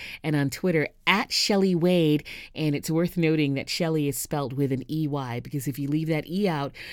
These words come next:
you're following a different Shelley Wade. <laughs> Nothing wrong with that, <laughs> but I definitely wanna make sure that you're following me. And, uh, bookmark my blog as well, shelley wade dot com. And again, Shelley is spelled with an E Y. Okay, so, um,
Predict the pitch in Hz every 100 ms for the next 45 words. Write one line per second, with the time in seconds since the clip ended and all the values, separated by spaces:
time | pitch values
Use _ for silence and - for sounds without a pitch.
0 | - 135 135 127 131 143 143 135 123 147
1 | 147 160 - - 160 147 139 175 151 139
2 | 135 - - 247 220 185 302 294 190 165
3 | 127 165 208 233 240 247 254 214 208 202
4 | 185 214 - 185 160 156 180 180 160 160
5 | 147 156 160 147 - - - - 165 151
6 | 143 233 - 381 349 214 170 175 175 151
7 | 139 160 143 131 170 160 151 147 143 135
8 | 123 - 135 123 123 131 135 131 151 139
9 | 135 - - - - 147 - - 143 139
10 | 139 143 135 135 147 151 147 147 143 139
11 | - - 254 302 - 294 277 277 269 262